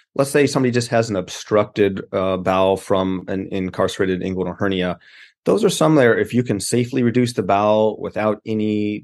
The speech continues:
damage, um, you know, enterotomies or, or whatnot, that might be a, very appropriate for definitive repair.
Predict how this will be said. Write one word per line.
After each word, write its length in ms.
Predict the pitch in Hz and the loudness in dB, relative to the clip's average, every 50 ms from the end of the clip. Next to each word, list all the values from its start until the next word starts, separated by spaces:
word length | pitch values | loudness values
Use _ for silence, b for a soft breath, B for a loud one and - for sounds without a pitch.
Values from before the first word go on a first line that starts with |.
| 98 | -4
damage, 640 | 92 104 98 104 107 107 104 101 98 - - - - - - | -2 0 0 2 2 2 2 2 0 -4 -8 -10 -10 -8 -4
um, 400 | 90 92 92 90 90 82 - - | -2 -2 -2 -2 -4 -6 -10 -10
you 120 | - 98 | -10 -8
know, 180 | - 62 64 - - - - 101 107 - _ - | -8 -8 -10 -12 -16 -20 -18 -16 -16 -14 _ -6
enterotomies 640 | 107 107 - 104 110 110 - 110 110 107 104 98 | -2 0 2 4 4 4 4 4 4 2 2 2
or, 60 | 95 90 | 0 -2
or 140 | 92 101 | -2 0
whatnot, 500 | 98 101 98 - 95 98 98 98 98 - B B B B B B B B | 0 0 0 -2 -2 -4 -4 -4 -6 -6 B B B B B B B B
that 160 | - 151 180 156 | 0 0 0 0
might 260 | 156 143 143 143 143 | 0 0 0 2 2
be 100 | 139 123 | 2 0
a, 60 | 107 - 113 | 0 0 -2
very 240 | 101 107 110 110 | 0 2 2 2
appropriate 520 | 101 - - - 110 107 107 - 104 - - | 2 0 0 0 0 0 0 0 -4 -4 -4
for 160 | - 107 101 | -4 -4 -4
definitive 440 | 95 92 90 - - 101 101 87 85 | -4 -6 -6 -6 -4 -4 -2 -2 -4
repair. 560 | 87 78 - - 104 95 85 67 65 - - | -6 -8 -6 -2 -2 0 0 -2 -6 -10 -14